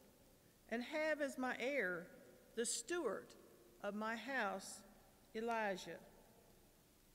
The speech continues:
Abram continued, "See, you have given me no offspring, and so one of my servants will be my heir." Then the word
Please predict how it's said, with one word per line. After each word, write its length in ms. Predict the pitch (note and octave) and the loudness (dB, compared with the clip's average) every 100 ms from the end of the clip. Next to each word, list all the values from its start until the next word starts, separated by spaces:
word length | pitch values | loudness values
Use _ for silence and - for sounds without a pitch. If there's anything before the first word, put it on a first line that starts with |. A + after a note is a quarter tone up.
| - - - | -20 -20 -2
Abram 400 | - D4 E4 D4+ | 6 8 8 2
continued, 580 | C#4+ C4+ D4 D#4+ D4+ F3+ - - - - - - - | 0 -2 0 0 2 0 -4 -14 -18 -20 -20 -20 -10
"See, 560 | - A3+ G3 G3+ D4+ - - - - - - - | -2 2 2 2 -2 -6 -16 -18 -20 -20 -20 -14
you 220 | G3+ B3+ E4+ | -2 0 4
have 240 | D#4+ D4 | 2 4
given 300 | C4 B3 A3 | 2 2 0
me 200 | G#3 G3 | 0 0
no 380 | F#3+ F#3+ A#3+ C#4 | 0 0 0 -2
offspring, 680 | C#4 E4 - - - F3+ E3+ - - - - - - - - - - - - | -4 -4 -4 -8 -4 -4 -4 -12 -20 -20 -20 -20 -20 -20 -20 -20 -20 -20 -4
and 320 | A3+ G#3+ G#3 | 2 4 2
so 600 | - - F4 A#3 G3 A#3+ - - - - - | 2 4 6 6 6 4 -2 -10 -16 -16 -8
one 260 | F3 A#3+ D4+ | 0 2 4
of 140 | C#4+ | 2
my 160 | C#4+ C4+ | 2 0
servants 720 | - D4 D4+ G3+ D#3+ - - - - | 0 0 0 -2 -6 -8 -12 -16 -6
will 140 | G#3+ A#3 | 0 0
be 260 | G3 G3 | 2 0
my 280 | G3 G3+ A#3 - | 0 -2 -2 -4
heir." 440 | G#3 E3+ - - - - - - - - - - - - - - - - - - - | -2 -2 -4 -10 -16 -20 -20 -20 -20 -20 -20 -20 -20 -20 -20 -20 -20 -20 -20 -20 -8
Then 300 | E3+ A3 C4+ | 0 2 4
the 80 | D#4 | 2
word 500 | C#4+ C4+ C4 C#4 C4+ | 0 4 4 4 0